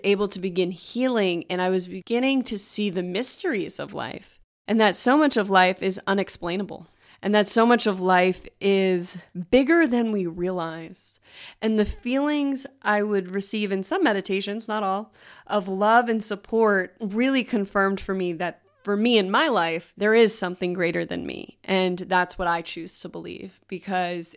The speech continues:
it has been really helpful for my healing journey to understand that there's a greater picture and there's a greater perspective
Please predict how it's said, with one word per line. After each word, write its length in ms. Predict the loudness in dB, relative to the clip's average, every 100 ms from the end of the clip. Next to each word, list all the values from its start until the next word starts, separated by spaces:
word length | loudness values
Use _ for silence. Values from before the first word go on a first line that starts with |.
| -6
it 140 | -6
has 580 | -8 -2 2 2 2 -4
been 400 | -10 -10 -10 -12 -6
really 240 | -2 -2
helpful 420 | -2 -6 -6 -12
for 120 | -10
my 100 | -10
healing 340 | -8 -8 -8 -8
journey 320 | -6 -6 -6
to 160 | -8 -10
understand 540 | -8 -6 -6 -8 -8
that 140 | -10 -8
there's 260 | -6 -6
a 60 | -10
greater 440 | -6 -4 -2 -4
picture 460 | -6 -8 -8 -8 -6
and 180 | -6 -6
there's 200 | -6 -8
a 40 |
greater 540 | -8 -2 0 0 -2
perspective 760 | -2 -6 -6 0 -2 0 -6